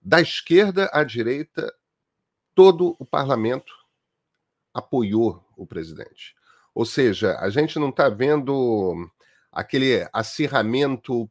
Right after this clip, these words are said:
político que vem com muita violência por conta de polarização interna, como quase estamos, em geral, preparados pra achar que a política de tudo quanto é país tá. Não é o que tá acontecendo no Equador, mas é uma guerra. É uma declaração de guerra, a gente tá com cenas de horror,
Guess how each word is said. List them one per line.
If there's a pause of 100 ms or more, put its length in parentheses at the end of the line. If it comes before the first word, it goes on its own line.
político
que
vem
com
muita
violência
por
conta
de
polarização
interna, (260)
como
quase
estamos,
em
geral, (240)
preparados
pra
achar
que
a
política
de
tudo
quanto
é
país
tá. (640)
Não
é
o
que
tá
acontecendo
no
Equador, (100)
mas
é
uma
guerra. (420)
É
uma
declaração
de
guerra,
a
gente
tá
com
cenas
de
horror,